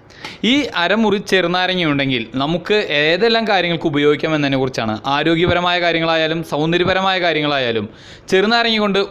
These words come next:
ഒരുപാട് ഉപയോഗങ്ങളുണ്ട്. നമുക്കറിയുന്നതും അറിയാത്തതുമായ ഒരുപാട് ഉപയോഗങ്ങളെക്കുറിച്ചാണ് പറയുന്നത്. എല്ലാവരുടെ വീട്ടിലും ചെറുനാരങ്ങ ഉണ്ടാകും. എന്നാൽ ഇത്തരം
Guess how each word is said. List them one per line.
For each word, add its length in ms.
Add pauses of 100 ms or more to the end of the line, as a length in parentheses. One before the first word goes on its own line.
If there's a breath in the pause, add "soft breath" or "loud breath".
ഒരുപാട് 420 (180)
ഉപയോഗങ്ങളുണ്ട്. 640 (560 loud breath)
നമുക്കറിയുന്നതും 760 (120)
അറിയാത്തതുമായ 680 (160)
ഒരുപാട് 460 (200)
ഉപയോഗങ്ങളെക്കുറിച്ചാണ് 1120
പറയുന്നത്. 340 (500 loud breath)
എല്ലാവരുടെ 500
വീട്ടിലും 300 (100)
ചെറുനാരങ്ങ 460
ഉണ്ടാകും. 320 (140)
എന്നാൽ 220 (140)
ഇത്തരം 340